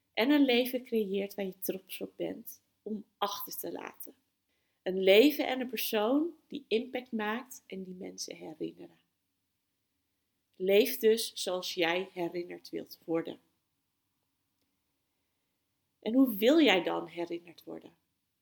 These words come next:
Laat me dat weten in een D M op Instagram. En je kan me vinden onder Nam Von Deel. Ik wil het hier vandaag bij laten.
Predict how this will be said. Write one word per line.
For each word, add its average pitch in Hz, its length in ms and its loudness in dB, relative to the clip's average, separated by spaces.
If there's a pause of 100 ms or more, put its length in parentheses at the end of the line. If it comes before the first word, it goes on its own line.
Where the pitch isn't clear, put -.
(600)
Laat 202 260 -2
me 214 160 -6
dat 214 280 2
weten 214 360 2
in 202 180 -6
een 185 100 -6
D - 40 -8
M 165 440 2
op - 220 -6
Instagram. 165 640 -6 (400)
En 185 120 -4
je 185 100 -2
kan 214 200 -2
me 220 100 -6
vinden 247 480 -4
onder 190 440 -6 (200)
Nam 190 300 -4
Von 170 420 -4 (180)
Deel. - 440 2 (1600)
Ik - 140 -6
wil 220 120 4
het 262 160 2
hier 302 260 10
vandaag 220 600 0
bij 175 260 -2
laten. 190 480 2